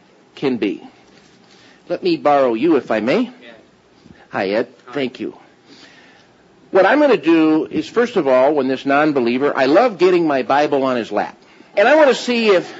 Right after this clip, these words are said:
Speaker 1: if any of you have picked up this principle. See if you have, because I, here's a question. How am I going to ask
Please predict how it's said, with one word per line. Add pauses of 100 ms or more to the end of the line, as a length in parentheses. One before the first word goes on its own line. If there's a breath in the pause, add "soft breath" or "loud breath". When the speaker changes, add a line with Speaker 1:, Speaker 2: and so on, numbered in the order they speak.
(480 loud breath)
Speaker 1:
if
any
of
you
have
picked
up
this
principle.
See
if
you
have,
because
I,
here's
a
question. (600 loud breath)
How
am
I
going
to
ask